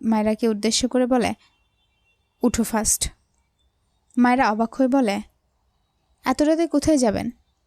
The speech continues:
ইরফান হাত ঘড়িতে আরেকবার সময় দেখল, দশটা ত্রিশ। মায়রাকে কোলে তুলে ড্রাইভিং সিটের পাশের সিটে বসিয়ে দেয়। মায়রা চেঁচিয়ে ওঠে,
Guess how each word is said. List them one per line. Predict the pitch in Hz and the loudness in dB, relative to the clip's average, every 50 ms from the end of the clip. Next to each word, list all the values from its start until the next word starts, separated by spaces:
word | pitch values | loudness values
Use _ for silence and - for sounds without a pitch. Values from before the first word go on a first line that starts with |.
| _ _ _ _ _ _ _ _ _ _ _ _ _ _ _ _ _ | _ _ _ _ _ _ _ _ _ _ _ _ _ _ _ _ _
ইরফান | - 311 - - 359 339 | -4 -2 0 0 0 0
হাত | 262 247 233 233 | 0 0 -2 -2
ঘড়িতে | 220 - 285 294 311 302 - 254 226 | -2 0 0 0 0 0 -2 -2 -2
আরেকবার | 220 - - 220 220 220 214 233 233 | -2 -2 -2 -4 -4 -2 -2 -2 -4
সময় | 226 - - 247 233 226 214 | -2 -2 -4 -4 -2 -2 -4
দেখল, | 185 196 202 - - - - - _ _ _ _ _ _ _ _ _ _ _ _ _ _ - | -4 -6 -8 -8 -8 -10 -10 -10 _ _ _ _ _ _ _ _ _ _ _ _ _ _ -2
দশটা | 226 220 208 208 - - 196 202 | 0 0 0 0 -2 -4 -4 -4
ত্রিশ। | - - - - - - - - - _ _ _ _ _ _ _ _ _ _ _ _ _ _ _ - | -6 -8 -8 -4 -4 -4 -4 -4 -8 _ _ _ _ _ _ _ _ _ _ _ _ _ _ _ -2
মায়রাকে | 233 226 220 214 220 226 - 247 | 0 2 2 2 0 -2 -4 -6
কোলে | 226 - 233 220 214 214 | -6 -4 -2 -2 -2 -2
তুলে | - 269 262 220 208 208 | -2 -4 -4 -2 -2 -2
ড্রাইভিং | 214 - 214 214 214 214 220 | 0 0 0 0 -2 -4 -4
সিটের | 214 - - 240 - 262 254 | -4 -4 -4 -2 -2 -2 -4
পাশের | - - 214 208 - - 214 | -2 -2 -4 -2 -2 -4 -4
সিটে | - - 233 - 226 208 | -6 -6 -6 -4 -4 -4
বসিয়ে | 202 202 196 - - - - 220 | -4 -6 -6 -6 -6 -6 -6 -8
দেয়। | - - 233 - _ _ _ _ _ _ _ _ _ _ - - - | -8 -8 -10 -10 _ _ _ _ _ _ _ _ _ _ -18 -8 -4
মায়রা | 240 233 233 240 247 | -2 0 0 0 0
চেঁচিয়ে | 247 - 262 226 - - 214 - | -2 -2 -2 -2 -4 -4 -6 -8
ওঠে, | 202 - - - 214 | -8 -8 -8 -8 -10